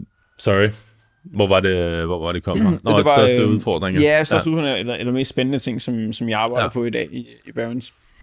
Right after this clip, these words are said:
Speaker 1: Jeg vil sige, øh, et af de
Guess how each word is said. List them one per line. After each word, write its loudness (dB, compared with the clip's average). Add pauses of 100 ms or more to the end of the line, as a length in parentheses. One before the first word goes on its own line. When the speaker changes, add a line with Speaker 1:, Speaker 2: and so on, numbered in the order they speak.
(460)
Speaker 1:
Jeg -4
vil 0
sige, 0
øh, -14 (720)
et 0
af 2
de -8